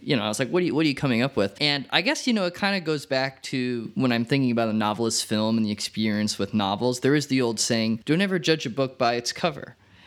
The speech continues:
And I think that this week really <laughs> kind of reinforced that for me, 'cause I see The Wonderful Ice Cream Suit come in and I'm like, "Hell yeah, look at this crazy thing."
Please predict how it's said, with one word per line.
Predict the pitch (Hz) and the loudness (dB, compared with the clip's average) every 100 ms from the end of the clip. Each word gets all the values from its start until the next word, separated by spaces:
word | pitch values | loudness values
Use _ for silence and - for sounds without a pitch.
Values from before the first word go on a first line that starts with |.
| - | -10
And | - 131 | -2 -2
I | 139 | -2
think | - 156 147 - | -2 -2 -2 -2
that | 127 117 - 127 | 0 0 -2 -2
this | 147 - - - | 0 0 -2 -6
week | 120 135 123 _ - _ | -2 -2 -2 _ -20 _
really | - 156 220 220 | -10 -2 0 0
<laughs> | - | -2
kind | - 156 | -4 -4
of | 120 | 0
reinforced | 160 147 - 147 143 | 0 0 -2 -2 -2
that | - 98 | -6 -6
for | - | -6
me, | 98 95 - - - - | -8 -8 -10 -14 -16 -8
'cause | 160 | -2
I | 156 | 0
see | 160 226 247 | 2 0 0
The | - 160 | 0 0
Wonderful | 151 165 160 131 | 2 0 0 2
Ice | 127 131 | 2 -2
Cream | - 113 | -4 -4
Suit | - 113 110 | -2 -4 -2
come | 127 113 | 0 0
in | 117 110 | 0 0
and | 107 | 0
I'm | 113 | 0
like, | - - | -2 -2
"Hell | - - 165 127 | -2 2 2 2
yeah, | 113 113 110 | 2 2 2
look | 113 117 | 0 -2
at | 107 | -2
this | - 113 | -2 -4
crazy | - 117 113 117 110 | -2 0 0 0 -4
thing." | 113 110 110 110 | -4 -2 -2 -4